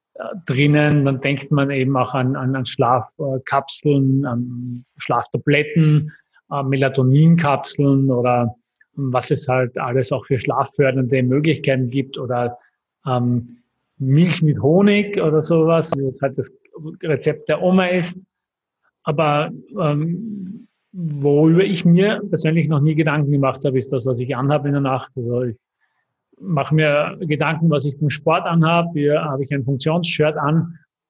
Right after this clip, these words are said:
Beim Schlafen ist es dann halt das alte Baumwollshirt und, ähm, oder eins der wenigen Finish-, Finisher-Shirts, die ich noch in meinem, meinem, äh, Kasten liegen habe.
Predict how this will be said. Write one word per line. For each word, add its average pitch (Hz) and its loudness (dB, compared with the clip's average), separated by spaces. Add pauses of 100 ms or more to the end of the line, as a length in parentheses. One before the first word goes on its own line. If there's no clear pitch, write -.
Beim 135 -4
Schlafen 151 2
ist 131 -2
es 143 -6
dann 143 0
halt 135 -2
das 147 0
alte 143 -2
Baumwollshirt 151 2
und, 143 -2 (560)
ähm, 135 -2
oder 139 0
eins 135 -4
der 151 2
wenigen 147 2
Finish-, 170 2
Finisher-Shirts, 165 2
die 147 0
ich 127 -4
noch 139 0
in 143 0
meinem, 139 0 (560)
meinem, 135 -2
äh, 131 0
Kasten 147 0
liegen 143 2
habe. 131 -2